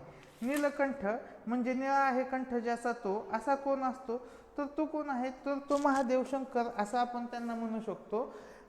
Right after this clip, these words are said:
तर हे जे समास आहे तर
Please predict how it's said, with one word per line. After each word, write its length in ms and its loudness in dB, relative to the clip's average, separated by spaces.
तर 180 12
हे 120 8
जे 180 2
समास 420 0
आहे 260 -2
तर 80 0